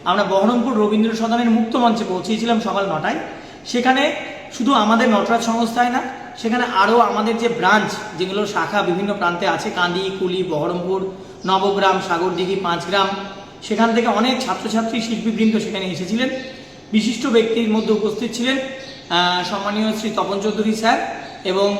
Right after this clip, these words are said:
আমাদের সবারই প্রিয় সমাজসেবক কৌশিক বিশ্বাস দাদাভাই, সবাই মিলে, এবং বিভিন্ন যে অভিভাবক, অভিভাবী-, অভিভাবিকা, তারাও ছিলেন। অনুষ্ঠান সঞ্চালনার দায়িত্বে ছিলেন আমাদের সবারই প্রিয় শিল্পী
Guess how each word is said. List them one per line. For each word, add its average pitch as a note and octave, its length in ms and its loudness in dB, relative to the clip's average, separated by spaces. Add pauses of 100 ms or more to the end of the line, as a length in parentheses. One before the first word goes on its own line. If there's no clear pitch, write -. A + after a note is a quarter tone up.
আমাদের F#3 320 -2
সবারই F#3 380 -2
প্রিয় G#3 180 -2
সমাজসেবক G3 560 0 (360)
কৌশিক G3 340 2
বিশ্বাস F#3+ 460 -4
দাদাভাই, F#3 400 2 (720)
সবাই G#3 200 2
মিলে, A3 180 4
এবং A3 360 2
বিভিন্ন A3 380 2
যে A#3 420 2 (160)
অভিভাবক, A3 460 4
অভিভাবী-, G#3+ 600 2
অভিভাবিকা, G#3 540 0
তারাও F#3+ 280 0
ছিলেন। A#3 240 0 (480)
অনুষ্ঠান A#3 380 4
সঞ্চালনার A3 540 2
দায়িত্বে G3+ 300 0
ছিলেন A3 400 0 (260)
আমাদের G3+ 260 0
সবারই G#3 320 2
প্রিয় A3+ 520 2
শিল্পী A#3 520 0